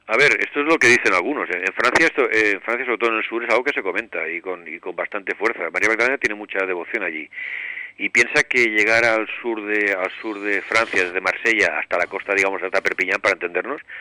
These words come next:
o sea, todo ese arco, era bastante, era bastante normal, y digo entre comillas, que llegase gente de muchos sitios. Y se sabe que llegó gente desde, desde Palestina,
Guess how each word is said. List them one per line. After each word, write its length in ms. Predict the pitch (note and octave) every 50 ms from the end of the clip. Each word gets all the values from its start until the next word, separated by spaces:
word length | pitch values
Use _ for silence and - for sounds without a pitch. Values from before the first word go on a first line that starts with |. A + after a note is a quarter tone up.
| - -
o 40 | -
sea, 120 | - F#2+ -
todo 200 | - - G#2 G#2
ese 180 | G2 - G#2+ G2+
arco, 340 | G2+ F#2+ F#2+ - D#3 D#3+ - - - - - - - - - - - - - - - _ _
era 180 | - A2+ A#2+ C3+
bastante, 720 | C3 A#2 - C#3 C#3 C3 - C3+ B2 A#2+ A#2 A2+ A2+ A2 A#2
era 100 | C3+ C#3
bastante 560 | B2 - C3 B2+ B2 - C3+ B2 A#2+ A2+ A2
normal, 400 | A2 A2 G#2+ G#2+ G#2+ A2+ A#2+ A#2
y 60 | A2+
digo 120 | G#2 G#2
entre 160 | G#2 G2 G#2 G2+
comillas, 340 | G#2 G2+ G2 G2 G#2+ A#2+ -
que 100 | - A#2
llegase 380 | G2+ G2 F#2 G2 G#2 - - G#2 -
gente 240 | - G2+ G2 - A#2+ A#2+
de 80 | A2+
muchos 260 | G2 G2 F#2+ - A2+ - -
sitios. 300 | - - - - - - - -
Y 480 | F2 F#2+ F#2 F#2 F#2 F#2 F2+ F2+ F2 F2 -
se 80 | F2+ F2 -
sabe 260 | A2+ A#2+ B2+ A#2+ G#2
que 140 | - F2+ E2+
llegó 300 | E2 E2+ E2+ E2 E2+ - - - - - - - - - - -
gente 280 | F#2+ F#2+ F2+ - G#2+ G2+
desde, 520 | G2+ G2+ F2+ E2 E2 F#2 F2 F2 F2 E2+
desde 240 | E2 F2 E2+ F2+ F2
Palestina, 580 | - F2 E2 - - - - A#2 G2 G#2 A#2+